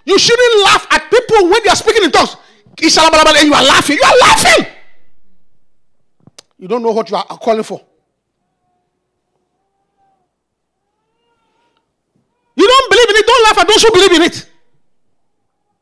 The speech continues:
Hallelujah. Yeah.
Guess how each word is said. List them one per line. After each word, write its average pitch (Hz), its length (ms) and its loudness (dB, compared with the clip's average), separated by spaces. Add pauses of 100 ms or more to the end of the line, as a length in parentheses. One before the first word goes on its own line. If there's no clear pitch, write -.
(720)
Hallelujah. 240 560 -4 (2750)
Yeah. 269 260 -8